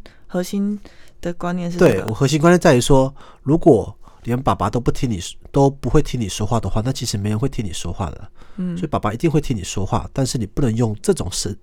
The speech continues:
Speaker 2: 这种方式跟我说，因为我还是听不懂，没人听得懂你这样讲话。因为，因为如果你的讲话方式连爸爸都听不懂的话，那就没人听得懂了。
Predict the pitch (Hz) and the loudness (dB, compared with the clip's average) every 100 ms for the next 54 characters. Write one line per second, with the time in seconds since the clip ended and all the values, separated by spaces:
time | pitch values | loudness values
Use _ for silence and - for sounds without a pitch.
0 | - - 156 107 87 110 113 - - 98 | -4 0 0 -2 0 -2 -2 -4 -4 -6
1 | - - 117 95 - - 151 113 - - | -6 -4 -6 -6 -6 -6 -2 -2 -4 -8
2 | - - 113 127 151 113 90 113 104 104 | -10 -6 -6 -2 -2 -2 -4 -4 -4 -6
3 | 101 - 104 - - _ - 110 101 92 | -8 -8 -8 -20 -20 _ -10 -6 -6 -8
4 | - 127 139 131 - - - - 139 208 | -6 2 2 0 -8 -18 -20 0 4 6
5 | 202 151 120 - 110 110 143 147 143 143 | 8 6 6 2 2 2 2 2 2 2
6 | 131 101 92 220 120 127 127 - 78 95 | 0 0 -2 -4 -2 0 0 -2 -4 -4
7 | 123 120 147 117 120 175 165 190 160 - | -2 -2 -2 0 0 0 2 2 2 -2
8 | 76 117 | -6 -12